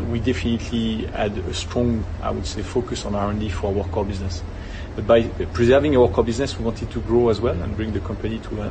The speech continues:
another segment of, uh, growth, uh, of the trend of what's happening on the market. And we created actually two things. One, which was a focus on the printing side to go after the managed print services.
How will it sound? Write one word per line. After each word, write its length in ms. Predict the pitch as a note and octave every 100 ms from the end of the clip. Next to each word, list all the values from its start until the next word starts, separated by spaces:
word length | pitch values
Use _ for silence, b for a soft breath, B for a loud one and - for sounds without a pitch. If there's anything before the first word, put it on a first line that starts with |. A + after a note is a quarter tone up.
| A2+
another 240 | A2 A2
segment 420 | - A2 G#2+ G#2+
of, 380 | G2+ F2 - -
uh, 100 | F#2+ F#2
growth, 460 | - A#2 A#2+ - -
uh, 340 | - G2+ G2 - -
of 380 | E2+ - -
the 80 | G#2
trend 320 | E2 - A#2
of 120 | G#2+ -
what's 100 | A#2
happening 300 | - A2 A2
on 80 | G2+
the 80 | G2+
market. 340 | G2+ - G2 - - B B B B B B -
And 340 | A2 G#2+ B2
we 120 | B2+
created 500 | A#2+ - B2 A#2+ B2+
actually 300 | A2+ - A#2
two 340 | - - B2 A#2
things. 320 | - A2 G2
One, 220 | A2+ B2
which 180 | A#2+ -
was 160 | A2+ A2
a 40 |
focus 380 | - A#2+ B2+ -
on 40 |
the 80 | A2+
printing 380 | - A#2+ A#2+ B2
side 260 | - A#2 -
to 80 |
go 160 | A2+ A2+
after 220 | - A2+
the 80 | G2+
managed 320 | G2+ G#2+ -
print 160 | A2+ G2+
services. 520 | A2 G#2+ - F#2